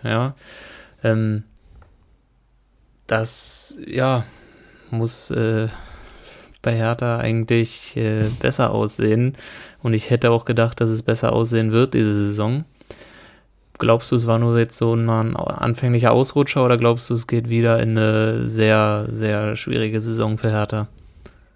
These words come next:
Speaker 2: Mm, also ich hab ja, also eigentlich dachte ich, ich guck kein Spiel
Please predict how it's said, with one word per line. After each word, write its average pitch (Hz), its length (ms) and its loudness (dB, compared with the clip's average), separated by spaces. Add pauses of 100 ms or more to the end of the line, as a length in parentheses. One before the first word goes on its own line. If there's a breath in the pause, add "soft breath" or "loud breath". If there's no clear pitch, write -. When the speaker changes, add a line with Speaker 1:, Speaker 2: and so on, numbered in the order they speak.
(300 soft breath)
Speaker 2:
Mm, 110 680 2 (1300)
also 123 300 2
ich 127 160 0
hab 127 160 2
ja, 120 200 4 (640)
also 113 200 -4
eigentlich 135 340 0 (100)
dachte 127 380 -2
ich, 104 80 -4
ich 117 120 -8
guck - 180 -8
kein 127 260 2
Spiel 147 420 -8